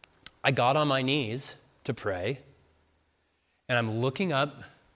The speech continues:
to God because I, I'm thinking, "I am going to go and preach the word of God to the people of God today."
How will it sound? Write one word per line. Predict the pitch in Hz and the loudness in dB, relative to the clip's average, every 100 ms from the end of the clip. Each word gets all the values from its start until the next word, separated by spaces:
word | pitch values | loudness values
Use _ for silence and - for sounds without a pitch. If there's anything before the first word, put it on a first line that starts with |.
| _ _ _ _ _ _ _ | _ _ _ _ _ _ _
to | - 143 | -6 0
God | 123 123 143 | 4 6 6
because | 135 131 | 4 2
I, | 131 135 | 0 0
I'm | 131 | -2
thinking, | - 151 147 113 | -2 -2 -2 -4
"I | 113 131 | -4 0
am | 165 | 0
going | 170 170 170 | 2 2 0
to | 160 | -2
go | 131 117 120 | -2 -2 -2
and | 120 101 | -4 -8
preach | - 123 151 - | -8 -6 -4 -4
the | 139 | -4
word | 113 113 135 156 | -4 -2 -2 -2
of | 147 131 | -4 -4
God | 117 113 113 | 0 0 0
to | 110 | -4
the | 104 | -10
people | - 120 127 | -10 -8 -8
of | 117 | -6
God | 113 110 110 | -2 0 0
today." | 101 101 101 | -4 -4 -4